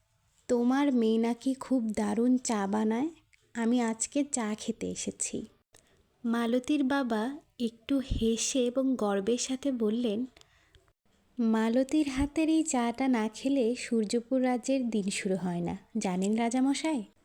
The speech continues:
মালতী ছিল যেমন রূপবতী তেমনই গুণবতী। তার চায়ের স্বাদ ছিল অমৃত, আর তার কণ্ঠে ছিল ভোরের পাখির সুর। রাজা সূর্যবর্মন বলে উঠল, "অবিশ্বাস্য, এই স্বাদ আর এই কণ্ঠস্বর,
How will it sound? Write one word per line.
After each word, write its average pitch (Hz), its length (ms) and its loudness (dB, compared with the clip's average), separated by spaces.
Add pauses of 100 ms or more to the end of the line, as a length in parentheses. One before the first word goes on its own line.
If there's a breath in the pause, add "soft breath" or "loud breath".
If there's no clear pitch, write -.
(260)
মালতী 247 480 2
ছিল 311 380 2
যেমন 240 420 2
রূপবতী 226 680 2
তেমনই 214 440 0
গুণবতী। 180 680 -2
তার 220 140 -2 (100)
চায়ের 214 340 0
স্বাদ 254 320 -2
ছিল 302 300 2
অমৃত, 185 600 -2 (240)
আর 220 180 -2 (120)
তার 208 180 -2
কণ্ঠে 214 440 -2
ছিল 247 280 -2
ভোরের 220 500 0
পাখির 190 460 -8
সুর। - 300 -6 (720)
রাজা 247 340 2
সূর্যবর্মন 285 1040 2
বলে 220 320 2
উঠল, 240 400 0 (120)
"অবিশ্বাস্য, 233 880 -2 (180)
এই 240 200 2
স্বাদ 254 440 0
আর 226 220 0
এই 226 80 2
কণ্ঠস্বর, 214 800 -2